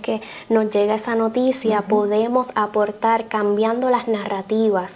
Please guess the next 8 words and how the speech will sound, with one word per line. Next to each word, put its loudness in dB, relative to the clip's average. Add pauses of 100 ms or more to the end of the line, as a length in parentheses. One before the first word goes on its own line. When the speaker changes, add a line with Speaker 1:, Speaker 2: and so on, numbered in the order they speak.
(320)
Speaker 1:
y 4
apostando 2
a 2
espacios -2
seguros 2
para -4
las -6
mujeres -2